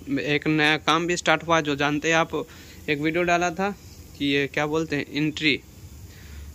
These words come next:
जो entry होते हैं शादियों में, उसका भी काम start हुआ है। तो एक और नया setup उसका तैयार हुआ है, तो वो भी दिखाऊंगा मैं आपको।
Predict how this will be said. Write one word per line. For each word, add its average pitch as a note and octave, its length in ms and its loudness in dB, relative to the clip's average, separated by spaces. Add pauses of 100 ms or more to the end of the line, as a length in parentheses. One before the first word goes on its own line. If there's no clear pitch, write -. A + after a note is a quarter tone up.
जो C#3 120 -2
entry C#3+ 320 0
होते D3 280 2
हैं F#3+ 400 -2
शादियों C#3 440 0
में, F3+ 160 -2 (180)
उसका D3+ 300 -2
भी D3+ 100 0
काम D3+ 280 0
start D3 300 -2
हुआ E3 100 -2
है। E3 60 -2
तो - 100 -6 (120)
एक D3 160 -2
और D#3+ 120 6
नया D#3+ 200 4
setup D3+ 300 -2
उसका D3+ 240 -2
तैयार C#3+ 300 2
हुआ D#3 220 2
है, F#3+ 120 -2 (600)
तो D3+ 80 2
वो E3+ 160 6
भी E3+ 180 4
दिखाऊंगा C#3 420 2
मैं C3+ 120 2
आपको। C3 300 -2